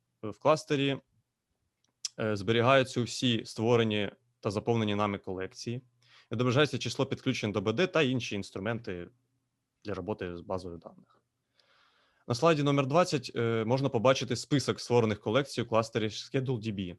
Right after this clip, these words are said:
Е, їх можна побачити ліворуч.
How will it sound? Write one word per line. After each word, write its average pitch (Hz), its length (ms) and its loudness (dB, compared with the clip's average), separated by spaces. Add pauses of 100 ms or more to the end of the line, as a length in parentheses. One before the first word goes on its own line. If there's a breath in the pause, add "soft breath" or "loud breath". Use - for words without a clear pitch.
(680)
Е, 101 460 -2 (380)
їх 135 200 -2
можна 117 180 0
побачити 120 460 0
ліворуч. 95 580 -4